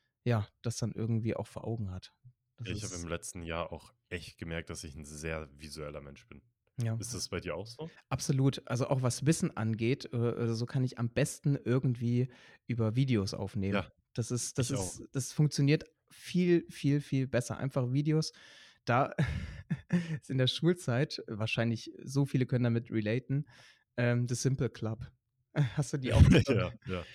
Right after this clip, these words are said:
Speaker 2: ja.
Speaker 1: The Simple Club, äh, die, die, die haben quasi mein Abitur geschrieben. Äh, d-, äh, unfassbar tolle, tolle Menschen dort. Ähm, und die haben das halt perfekt gemacht. Die haben wirklich, äh, Schulthemen einfach sehr, sehr gut visuell,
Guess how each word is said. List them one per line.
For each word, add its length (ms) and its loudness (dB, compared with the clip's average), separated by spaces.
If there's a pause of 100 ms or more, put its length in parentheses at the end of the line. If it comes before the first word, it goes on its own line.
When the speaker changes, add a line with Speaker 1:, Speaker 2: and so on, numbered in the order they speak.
Speaker 2:
ja. 160 -14
Speaker 1:
The 60 -2
Simple 300 2
Club, 320 0
äh, 140 -2
die, 160 0
die, 160 -6
die 140 2
haben 140 4
quasi 300 2
mein 160 0
Abitur 380 -2
geschrieben. 540 -2 (160)
Äh, 360 2
d-, 100 -8
äh, 340 -4
unfassbar 580 0
tolle, 600 0
tolle 300 0
Menschen 380 0
dort. 260 -4 (480)
Ähm, 420 0
und 200 0
die 140 4
haben 120 4
das 180 0
halt 140 2
perfekt 360 -2
gemacht. 320 0
Die 80 2
haben 120 0
wirklich, 540 -4
äh, 380 2
Schulthemen 640 0 (220)
einfach 240 -2
sehr, 220 0
sehr 120 2
gut 240 -2
visuell, 640 0